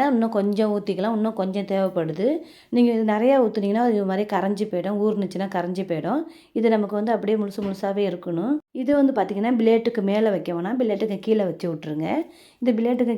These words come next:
கீழே வச்சிட்டிங்கன்னா அது பாட்டுக்கு வந்து இருக்கும். அதே சமயத்துல வீட்ல சின்ன பிள்ளைங்க இருந்தா கண்டிப்பா இந்த மெத்தடை வந்து நீங்க ஃபாலோ பண்ணாதீங்க. இதை வந்து எது மிட்டாயின்னு சொல்லிட்டு எடுத்து சாப்பிட்டாலும் சாப்பிட்ருவாங்க. அதனால தான் சொல்றேன். நீங்க அப்படி வச்சாலும் இது பிளேட்டு மேல வேண்டாம் வைங்க, இடுக்குல வச்சு விட்ருங்க.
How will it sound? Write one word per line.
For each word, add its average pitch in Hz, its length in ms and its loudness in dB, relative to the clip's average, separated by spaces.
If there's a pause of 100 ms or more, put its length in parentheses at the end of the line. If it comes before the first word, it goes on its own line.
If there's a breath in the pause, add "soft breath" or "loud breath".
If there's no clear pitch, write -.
கீழே 233 260 2
வச்சிட்டிங்கன்னா 190 600 -4
அது 214 140 -2
பாட்டுக்கு 196 320 -4
வந்து 180 240 -4
இருக்கும். 180 340 -2 (840)
அதே 196 220 4 (120)
சமயத்துல 214 420 2
வீட்ல 254 300 2
சின்ன 254 240 4
பிள்ளைங்க 202 300 2
இருந்தா 196 260 -2
கண்டிப்பா 226 380 4
இந்த 208 180 0
மெத்தடை 208 280 2
வந்து 202 160 0
நீங்க 196 200 -2
ஃபாலோ 190 280 2
பண்ணாதீங்க. 165 460 0 (720)
இதை 240 220 -2
வந்து 226 220 2
எது 226 200 2
மிட்டாயின்னு 220 460 4
சொல்லிட்டு 196 300 2
எடுத்து 190 260 0
சாப்பிட்டாலும் 190 440 -2
சாப்பிட்ருவாங்க. 175 500 -2 (580 loud breath)
அதனால 208 220 2 (120)
தான் 202 140 0
சொல்றேன். 240 200 2
நீங்க 233 160 2
அப்படி 202 280 2
வச்சாலும் 233 460 2
இது 220 140 0
பிளேட்டு 226 340 4
மேல 233 300 4
வேண்டாம் 196 300 0
வைங்க, 180 200 0 (120)
இடுக்குல 214 340 0
வச்சு 165 220 -6
விட்ருங்க. 165 320 -6